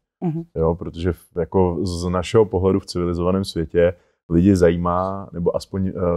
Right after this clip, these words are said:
Speaker 2: trošku apelujou na to, že když jedí nějaký maso,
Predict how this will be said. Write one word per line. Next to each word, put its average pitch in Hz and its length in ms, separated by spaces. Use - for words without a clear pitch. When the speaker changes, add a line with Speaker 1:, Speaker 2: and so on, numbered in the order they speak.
Speaker 2:
trošku 92 320
apelujou 95 360
na 85 120
to, 90 140
že 90 140
když 87 240
jedí 92 180
nějaký 92 440
maso, 87 560